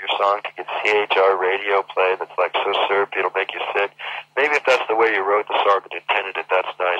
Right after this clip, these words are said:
But just doing it for the sake of getting money kinda makes me nauseous. Now, I'm not talking about the players, and especially the players in the new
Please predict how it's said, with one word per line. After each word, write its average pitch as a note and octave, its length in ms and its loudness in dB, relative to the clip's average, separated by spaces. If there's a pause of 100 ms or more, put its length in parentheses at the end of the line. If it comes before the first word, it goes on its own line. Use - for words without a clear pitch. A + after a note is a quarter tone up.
But - 140 -12
just A#2+ 240 -4
doing G2+ 240 -2
it - 100 -10
for - 140 -20
the - 160 -18
sake - 160 0
of - 80 -12
getting F2 260 -12
money F2 240 -4
kinda F2 240 -10
makes E2 240 -8
me - 80 -16
nauseous. E2+ 400 -6 (480)
Now, A#2 240 4
I'm A#2 160 0
not C3+ 240 4
talking A#2 320 0
about G2+ 160 -4
the - 160 -20
players, F#2+ 400 0 (880)
and G#2+ 80 -4
especially B2 320 2
the - 160 -6
players A#2+ 320 4
in A2+ 80 -6
the A2 160 -8
new A2+ 80 -4